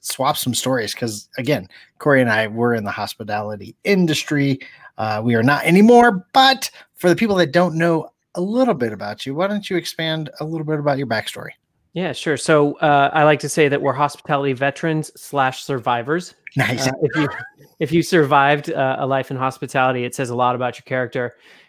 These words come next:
Speaker 2: Yeah, you know, uh, I spent ten years in, in corporate America. I was the director of events for a variety of different hotels throughout Southern California.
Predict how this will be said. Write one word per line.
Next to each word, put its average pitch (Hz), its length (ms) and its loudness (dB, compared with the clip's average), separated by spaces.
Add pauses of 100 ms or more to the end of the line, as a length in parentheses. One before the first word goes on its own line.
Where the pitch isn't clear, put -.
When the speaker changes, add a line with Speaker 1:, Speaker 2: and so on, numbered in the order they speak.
Speaker 2:
Yeah, 170 180 4
you 147 100 2
know, 143 260 2
uh, 139 380 4
I 147 60 0
spent 151 300 0
ten 156 180 2
years 160 340 0
in, 143 400 -2
in 139 160 -4
corporate 151 320 -4
America. 131 340 -2
I 180 200 0
was 131 100 -6
the 143 80 0
director 135 380 2
of 127 80 0
events 131 320 0
for 139 180 0
a 123 60 2
variety 123 320 4
of 120 100 -2
different 131 240 -4
hotels 127 580 -2
throughout 127 280 -2
Southern 127 240 -4
California. 131 640 0